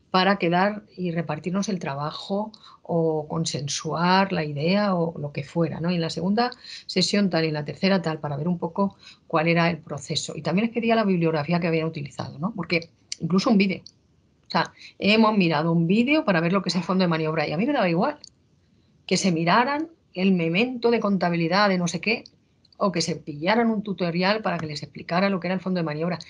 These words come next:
Es que me daba igual. Al final lo que me importaba es que ellos supieran lo que era el fondo de maniobra y de qué manera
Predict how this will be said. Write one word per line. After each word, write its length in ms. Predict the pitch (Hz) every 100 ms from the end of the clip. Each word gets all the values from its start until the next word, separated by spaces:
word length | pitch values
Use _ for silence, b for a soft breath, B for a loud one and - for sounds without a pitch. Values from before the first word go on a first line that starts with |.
| B B
Es 140 | 170
que 120 | - 180
me 100 | 160
daba 200 | 226 240
igual. 300 | 165 185 - _ _ _ _ _ _ _ _ -
Al 160 | 170
final 400 | - 147 143 202
lo 60 | 285
que 80 | 285
me 40 |
importaba 480 | 214 156 139 143 180
es 80 | -
que 160 | 139
ellos 180 | 147 202
supieran 300 | 233 160 196
lo 100 | 214
que 80 | 160
era 80 | 190
el 60 |
fondo 200 | 196 214
de 40 | 220
maniobra 380 | 180 160 202 294 _ _ B B B B
y 100 | -
de 160 | 175 165
qué 120 | 170
manera 500 | 208 214 190 196 196